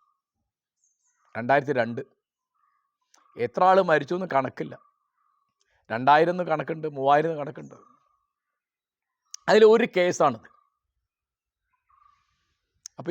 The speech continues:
ഈ കേസിൽ ശിക്ഷിക്കപ്പെട്ട പതിനൊന്ന് പേരെയും വെറുതെ വിടുകയാണ്. ആര്? ഗുജറാത്ത് ഹൈക്കോടതി.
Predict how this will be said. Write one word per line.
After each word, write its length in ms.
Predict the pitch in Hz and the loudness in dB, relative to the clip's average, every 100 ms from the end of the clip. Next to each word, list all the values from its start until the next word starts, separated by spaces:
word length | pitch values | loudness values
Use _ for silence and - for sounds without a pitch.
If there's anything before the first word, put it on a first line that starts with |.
| 202 | -8
ഈ 40 | 247 - | -8 -4
കേസിൽ 400 | 180 185 202 220 135 _ _ _ _ _ _ _ _ _ _ _ _ _ _ _ _ _ _ - | 0 0 0 -2 -4 _ _ _ _ _ _ _ _ _ _ _ _ _ _ _ _ _ _ -10
ശിക്ഷിക്കപ്പെട്ട 640 | 170 - 190 240 220 180 220 - | -8 -4 -2 -2 0 0 -2 2
പതിനൊന്ന് 440 | 175 208 233 226 170 | 2 4 2 2 2
പേരെയും 380 | 170 170 151 117 _ _ _ _ _ _ _ _ _ _ _ _ _ _ _ _ - | 4 2 0 -4 _ _ _ _ _ _ _ _ _ _ _ _ _ _ _ _ -12
വെറുതെ 380 | 123 139 175 202 | -6 -2 2 2
വിടുകയാണ്. 320 | 156 165 123 - _ _ _ _ - | 4 2 0 -6 _ _ _ _ -4
ആര്? 220 | 123 143 147 - _ _ _ _ _ _ _ - | 0 2 0 -4 _ _ _ _ _ _ _ -10
ഗുജറാത്ത് 460 | 127 151 190 175 165 | -2 2 2 2 -2
ഹൈക്കോടതി. 460 | 143 165 156 127 | 0 0 0 -4